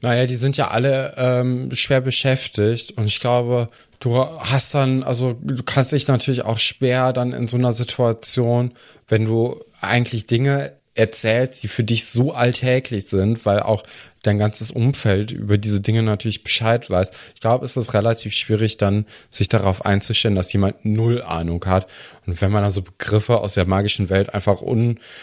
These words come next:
unüberlegt, äh, dann reinbringt, dann, äh, ist das, glaube ich, total normal und auch verständlich.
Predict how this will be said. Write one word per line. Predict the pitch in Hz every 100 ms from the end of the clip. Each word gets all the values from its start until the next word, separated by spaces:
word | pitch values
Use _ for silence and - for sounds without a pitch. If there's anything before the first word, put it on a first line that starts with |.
| - -
unüberlegt, | 117 107 101 107 107 -
äh, | 135 110 98 98
dann | 90 95 98
reinbringt, | 101 - 95 95 98 107 110 110 113 113 - - - - -
dann, | 92 92 98
äh, | 107 95 87 67
ist | - 92
das, | 85 -
glaube | 87 82
ich, | 85 - _ -
total | - - 82
normal | 78 76 78 85 85
und | - 78
auch | - -
verständlich. | 90 - 82 90 - 78 82 -